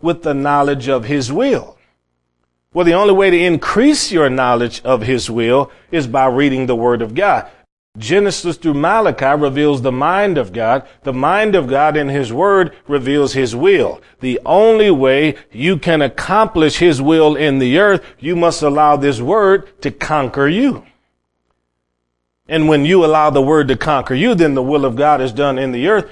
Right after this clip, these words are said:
So this is how we pray for one another. "Father, I pray that brother or sister so-and-so would be filled with the knowledge of your will." You know what happens when you know the will of God?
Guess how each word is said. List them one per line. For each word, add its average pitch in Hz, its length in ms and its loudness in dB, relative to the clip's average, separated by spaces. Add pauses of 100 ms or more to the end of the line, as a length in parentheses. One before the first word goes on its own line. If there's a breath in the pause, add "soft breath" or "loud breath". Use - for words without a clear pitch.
(100)
So 156 160 0
this 202 260 2
is 165 100 -2
how 160 180 2
we 151 160 2
pray 156 280 -2
for 135 220 -2
one 139 180 0
another. 156 400 0 (140 loud breath)
"Father, 185 580 0
I 139 160 2
pray 175 520 0
that 139 220 -2
brother 139 340 0
or 135 200 0
sister 160 480 -2
so-and-so 156 880 2 (200 loud breath)
would 139 260 0
be 131 160 -2
filled 190 580 0
with 151 240 -2
the 151 100 0
knowledge 165 720 0
of 165 160 0
your 180 200 2
will." 202 440 -2 (1160)
You 233 160 -4
know 262 140 4
what 233 120 2
happens 214 400 -2
when 190 100 2
you 202 100 2
know 202 200 2
the 180 80 4
will 185 200 4
of 175 120 0
God? 202 340 -2